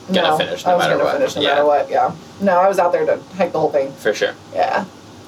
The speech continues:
Speaker 2: So,
Speaker 1: That's cool.
Speaker 2: yeah.
Speaker 1: Um, how did you find out about the trail in two thousand nine? What was your original,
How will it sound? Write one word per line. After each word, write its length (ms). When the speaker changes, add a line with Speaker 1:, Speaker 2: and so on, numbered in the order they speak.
Speaker 2:
So, 360
Speaker 1:
That's 140
cool. 120
Speaker 2:
yeah. 120
Speaker 1:
Um, 80
how 140
did 100
you 80
find 240
out 140
about 160
the 60
trail 220
in 80
two 80
thousand 320
nine? 280
What 140
was 180
your 180
original, 160